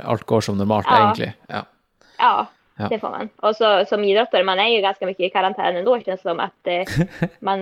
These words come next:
Speaker 2: <laughs> er liksom ikke så mye oppe i store, altså, folkegrupper, og, ja, man trener ofte selv og kommer hjem og et middag, og, ja, det er
Speaker 1: Ja,
Speaker 2: liksom
Speaker 1: sant.
Speaker 2: sånn.
Speaker 1: Egentlig så har ikke så mye forandret seg for min del heller.
Speaker 2: <laughs> Nei.
Speaker 1: Det er jo bare det at, eh,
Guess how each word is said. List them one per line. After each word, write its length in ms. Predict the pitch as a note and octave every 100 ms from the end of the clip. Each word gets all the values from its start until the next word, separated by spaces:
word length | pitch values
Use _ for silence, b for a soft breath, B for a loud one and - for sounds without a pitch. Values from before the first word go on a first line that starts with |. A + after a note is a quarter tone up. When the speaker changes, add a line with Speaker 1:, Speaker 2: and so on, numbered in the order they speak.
| F#3+
Speaker 2:
<laughs> 1040 | F#3 C#4 D4 D#4+ E4+ C#4 - F#3+ F#3+ -
er 280 | - G3+ G3
liksom 280 | G3 - F#3+
ikke 220 | G#3 A#3
så 80 | A3+
mye 280 | G#3+ - F#3
oppe 160 | F#3+ F#3+
i 80 | F3+ F3 G#3 - _ _ _ _
store, 260 | G3 F#3 F3
altså, 220 | F#3+ -
folkegrupper, 1000 | F#3+ F3+ - - E3+ F3+ G3 G3 - F3 F3
og, 260 | E3+ G#3 - _ -
ja, 120 | G3 - -
man 160 | - A3
trener 460 | A3+ F#3+ F#3+ G3 F#3+
ofte 240 | G3 F#3+ F#3 F#3+
selv 260 | F#3 F#3 F#3+
og 260 | G3+ G3+
kommer 240 | - G3+ F#3
hjem 120 | F#3+
og 560 | F#3+ F#3+ G3 _ - -
et 80 | A3
middag, 400 | G3+ G3 G3 G3+
og, 100 | G3+
ja, 220 | G#3 G#3 - -
det 80 | G3+
er 40 |
Speaker 1:
Ja, 80 | -
Speaker 2:
liksom 200 | B2 B2
Speaker 1:
sant. 40 |
Speaker 2:
sånn. 160 | - A2+
Speaker 1:
Egentlig 280 | D3+ B2+ A2
så 100 | A#2
har 100 | -
ikke 140 | D4
så 160 | - D3+
mye 180 | G#2+ A2+
forandret 420 | - - B2 G#2+
seg 160 | - G2+
for 140 | G#2+
min 160 | A2+ G#2+
del 160 | G2 G2+
heller. 320 | A#2 - -
Speaker 2:
<laughs> 800 | _ - - - - _ _ -
Nei. 140 | A3 A#3+
Speaker 1:
Det 80 |
er 60 | B2
jo 60 | C#3
bare 140 | -
det 80 | A2+
at, 280 | G#2 G2+ -
eh, 680 | G#2+ G2+ G2+ G2+ G2+ G#2+